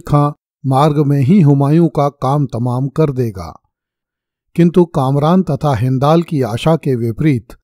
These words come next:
हुमायूं न केवल जीवित था, अपितु सकुशल आगरा पहुंच रहा था। यह सुनकर मिर्जा हिंदाल भयभीत होकर अपने राज्य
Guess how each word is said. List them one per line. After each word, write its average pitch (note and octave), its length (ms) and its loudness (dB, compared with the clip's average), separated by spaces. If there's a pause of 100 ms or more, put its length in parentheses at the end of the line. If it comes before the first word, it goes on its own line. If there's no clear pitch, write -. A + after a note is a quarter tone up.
(320)
हुमायूं D3+ 480 4
न E3 180 4
केवल D3 400 0
जीवित D3 400 -2
था, D#3 280 -2 (400)
अपितु D3 360 -2
सकुशल E3 580 0
आगरा B2 360 -4
पहुंच D#3+ 320 0
रहा G2 300 -4
था। - 240 -12 (1400)
यह D#3 200 4
सुनकर D3 540 0 (280)
मिर्जा D3 400 4
हिंदाल C3+ 480 2
भयभीत A#2+ 560 -2
होकर C3 400 -2 (380)
अपने D3 340 0
राज्य C#3 440 -2